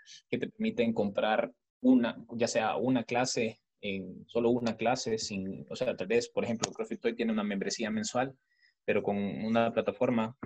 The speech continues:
eh, a la que estamos afiliados, o puedes ir a esa, se llama Fitu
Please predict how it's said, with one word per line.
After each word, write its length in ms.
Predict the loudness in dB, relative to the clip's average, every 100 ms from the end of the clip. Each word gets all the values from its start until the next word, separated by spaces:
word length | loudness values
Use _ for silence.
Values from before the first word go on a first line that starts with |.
| -4
eh, 760 | -2 0 2 2 0 -4 -8 _ _ _ -18 -6 -2
a 40 |
la 100 | -2
que 60 | -2
estamos 320 | 0 2 2
afiliados, 580 | 0 4 6 4 2 -4 _ _ _ _
o 120 | -2
puedes 300 | 2 4 4
ir 140 | 4 6
a 80 | 6
esa, 340 | 6 4 2
se 140 | 0
llama 400 | -2 0 0 -2 0
Fitu 420 | 4 4 2